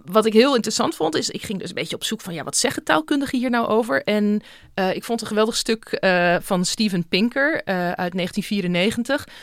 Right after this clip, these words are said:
waarin hij, eh, nou ja, dus heel lang voor woke, zullen we maar zeggen, waarin hij eigenlijk het ook heeft over woke taal, woke taal avant la lettre,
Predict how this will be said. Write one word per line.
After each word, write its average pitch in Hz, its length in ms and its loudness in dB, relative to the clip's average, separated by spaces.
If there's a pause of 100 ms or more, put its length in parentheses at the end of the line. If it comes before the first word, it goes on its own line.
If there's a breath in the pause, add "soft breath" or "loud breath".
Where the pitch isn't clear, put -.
(200 loud breath)
waarin 208 380 6
hij, 208 380 2
eh, 180 120 0 (360)
nou 196 80 -6
ja, 127 120 -6
dus 127 180 -6
heel 180 480 6
lang 170 440 4
voor 170 240 2
woke, 175 320 6
zullen 240 180 0
we 226 40 0
maar 226 100 -2
zeggen, 277 300 -2 (440 loud breath)
waarin 294 260 4
hij 339 100 4
eigenlijk 277 360 0
het - 160 -2
ook - 140 2
heeft 220 220 2
over 190 220 2
woke 170 280 2
taal, 185 300 2
woke 180 240 0
taal 180 260 2
avant 180 280 2
la 175 120 4
lettre, 196 480 2